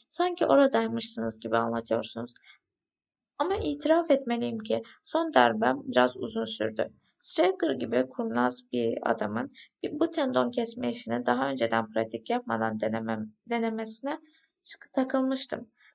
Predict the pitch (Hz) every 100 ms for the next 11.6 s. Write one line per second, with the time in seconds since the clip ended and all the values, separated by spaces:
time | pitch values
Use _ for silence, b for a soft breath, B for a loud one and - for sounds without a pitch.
0 | _ 330 349 349 349 339 339 339 113 110
1 | 113 113 117 113 117 113 120 117 - 220
2 | - 294 b b b - 294 294 294 285
3 | 370 320 254 120 123 131 120 - 110 -
4 | 110 107 214 - - 294 B B - 277
5 | 302 285 277 330 330 - 113 120 - 117
6 | 113 117 220 107 254 285 269 233 240 240
7 | - 262 294 277 240 160 120 - 233 226
8 | 226 240 269 277 233 - 226 - - -
9 | - - _ _ _ _ 339 359 285 240
10 | 220 226 110 110 113 139 - 123 - 113
11 | 113 113 113 - -